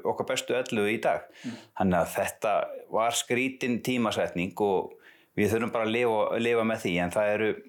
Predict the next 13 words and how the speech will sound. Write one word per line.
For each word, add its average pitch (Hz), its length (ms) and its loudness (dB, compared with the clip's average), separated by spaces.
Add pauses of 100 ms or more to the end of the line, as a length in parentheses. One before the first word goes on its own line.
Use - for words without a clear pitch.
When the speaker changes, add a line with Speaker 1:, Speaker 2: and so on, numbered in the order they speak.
(220)
Speaker 1:
það 92 120 0
eru 107 180 2 (440)
sex - 280 0
leikir 131 240 0
eftir 120 160 -4
þessum 110 180 0
riðli. 92 220 0 (440)
Við 110 140 0
getum 135 240 0
unnið 131 140 0
fimm 117 200 2
af 76 120 2
þeim. 76 100 -12